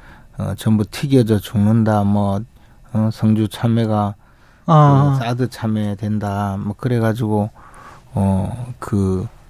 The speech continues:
Speaker 1: 어, 헛소문 퍼뜨리고
Speaker 2: 예.
Speaker 1: 가짜뉴스 퍼뜨리던 분들이 정치인 중에도 많았거든요.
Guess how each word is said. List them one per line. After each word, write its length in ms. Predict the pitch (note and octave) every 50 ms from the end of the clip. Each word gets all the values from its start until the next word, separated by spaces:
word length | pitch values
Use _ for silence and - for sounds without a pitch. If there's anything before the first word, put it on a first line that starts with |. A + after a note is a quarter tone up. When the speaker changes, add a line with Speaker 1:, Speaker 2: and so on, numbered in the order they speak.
| - - - - - - - - - - -
Speaker 1:
어, 80 | G#2+ G2+
헛소문 920 | - - - - - - - - - D#3 - - C#3 B2 A2+ G#2+ G2+ F#2+
퍼뜨리고 720 | - - G#2 - - B2 A2 G#2+ G#2 G2 F#2+ G#2+ A2 G#2 E3+
Speaker 2:
예. 40 | D#3
Speaker 1:
가짜뉴스 680 | C#3 B2+ A2 G#2+ G#2+ B2+ B2 A#2+ A#2 G#2+ - - - _
퍼뜨리던 840 | - - - - A#2+ A#2+ A2 - A2 G2+ G2 G2 F#2+ F#2+ - G#2 -
분들이 400 | - A2+ G#2+ G#2 G#2+ G2+ G2+ G2
정치인 460 | F#2+ - C3 C#3 C3+ - - - D3 B2
중에도 340 | A#2+ B2+ C3 A#2+ G#2 -
많았거든요. 840 | G2 G2+ G2 G2+ G2+ G#2 G2+ - - G2+ - G#2+ G2+ G#2 A2+ A#2 A#2